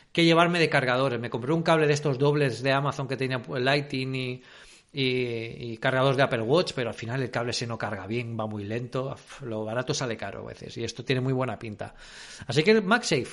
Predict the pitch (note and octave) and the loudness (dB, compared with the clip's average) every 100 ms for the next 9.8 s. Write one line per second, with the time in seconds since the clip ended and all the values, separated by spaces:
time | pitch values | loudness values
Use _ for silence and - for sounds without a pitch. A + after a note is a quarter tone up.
0 | - C#3 D#3 F#3 G#3+ G#3 G3+ D#3+ E3 - | -12 -12 -4 -2 -2 -2 0 0 -2 -8
1 | - D3 C#3 F#3 G#3+ G#3 F3+ E3+ E3+ D3 | -4 0 4 6 6 6 4 4 4 4
2 | C#3+ D#3 F#3 B3 - - - - D3+ G3+ | 2 4 4 4 -2 -18 -20 -2 6 8
3 | A3 G3+ D#3+ C#3+ C3 C#3 C#3 A#2 G#2+ - | 8 6 4 2 0 -2 0 -2 -4 -10
4 | - _ _ _ _ - C3 B2 D#3 - | -20 _ _ _ _ 0 0 2 0 2
5 | F3 F3+ - - _ C3+ C3 - C3+ A#2 | 2 0 -2 -14 _ -2 0 0 0 0
6 | C#3+ D3 D#3 D3 - C#3 C#3 - - C3 | 2 2 2 -2 -2 -2 -2 -6 -8 0
7 | A#2+ C3 D#3+ - B2 A2 A2+ A#2 A#2 - | 8 8 8 4 2 4 4 4 2 -4
8 | _ _ _ _ _ - A2 A2+ A#2+ A2 | _ _ _ _ _ -4 -2 -4 -6 -10
9 | G2 F2+ A#2+ A2+ A2 G#2+ - | -8 -4 0 4 4 2 -4